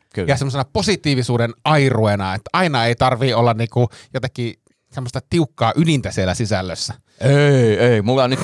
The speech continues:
Speaker 1: päätäkin, mun pääasenne on nyt, että mä vaan teen. Ja jos siihen menee <laughs> yli kymmenen minuuttia, niin sit mä vaan julkaisen sen viimeisen. <laughs> Se on niinku mun niinku periaate. Mistä tuli mieleen, se Saku Sammakko oli
Speaker 2: Mm.
Speaker 1: muuten ihan pirun hyvä.
Speaker 2: Kiitos. Se oli, se oli tota,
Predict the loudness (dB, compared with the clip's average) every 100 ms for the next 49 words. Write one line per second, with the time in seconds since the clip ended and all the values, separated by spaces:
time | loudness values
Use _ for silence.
0 | -6 -18 _ -4 -2 -2 -2 -4 -4 -10
1 | -8 -2 -2 -2 _ _ 0 2 2 0
2 | -2 -4 -2 -2 -4 -6 -10 -12 -14 -12
3 | -14 -16 _ -10 -10 -10 -14 _ -4 -2
4 | 0 0 0 0 -2 -2 0 -2 0 0
5 | 0 0 -2 -4 -6 -6 -8 -8 -10 -4
6 | -2 -2 -4 -8 -8 -6 -2 0 0 0
7 | 0 0 -2 -4 -4 0 0 0 0 0
8 | 0 -2 -2 0 -2 -2 -4 -4 -2 -2
9 | 0 0 -2 -8 -14 -12 -8 -8 -6 -6
10 | -4 -2 0 -2 -4 -6 -4 -2 -2 -2
11 | -4 -8 -10 _ _ -4 0 2 0 -2
12 | -4 -4 -6 -6 -8 -8 -12 _ _ _
13 | -20 -14 -4 -2 -2 -2 0 0 -2 0
14 | 0 0 -2 -2